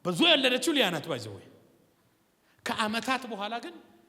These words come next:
እግዚአብሔር የራሔልን ጸሎት ሰማ ይላል። የራሔልን ጸሎት ሰምቶ የሰጣት የመጀመሪያው «ይጨምርልኝ» ስትል «ዮሴፍ» አለችው ይላል። ዮሴፍ የተባለ ሰው፣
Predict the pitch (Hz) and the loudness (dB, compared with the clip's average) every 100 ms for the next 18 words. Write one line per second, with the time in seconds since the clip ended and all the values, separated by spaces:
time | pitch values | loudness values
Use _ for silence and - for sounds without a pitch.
0 | _ - 160 208 208 208 139 170 185 180 | _ -14 -8 -8 -6 -8 -8 -8 -8 -8
1 | 185 180 180 165 147 - 123 110 98 _ | -10 -10 -12 -12 -12 -14 -14 -16 -20 _
2 | _ _ _ _ _ _ _ - _ _ | _ _ _ _ _ _ _ -20 _ _
3 | - - 156 202 247 285 269 262 233 214 | -20 -16 -6 -2 0 -2 -4 -8 -10 -10
4 | 202 247 262 349 - 170 202 220 269 - | -8 -6 -6 -8 -10 -6 -4 -4 -8 -8
5 | 294 214 196 226 202 277 285 294 370 330 | -10 -8 -8 -6 -4 -4 -4 -4 -4 -6
6 | - - - 151 214 262 277 262 254 262 | -12 -20 -18 -8 -6 -6 -6 -4 -4 -4
7 | 254 214 214 214 - 311 220 143 226 233 | -4 -4 -6 -6 -6 -8 -6 -4 -2 -2
8 | 233 214 185 165 175 151 117 - - - | -2 -2 -2 -4 -4 -4 -4 -10 -20 -10
9 | 139 190 247 - 277 220 202 175 160 151 | 0 2 2 0 -6 -6 -6 -6 -6 -6
10 | 131 - 302 | -8 -8 -8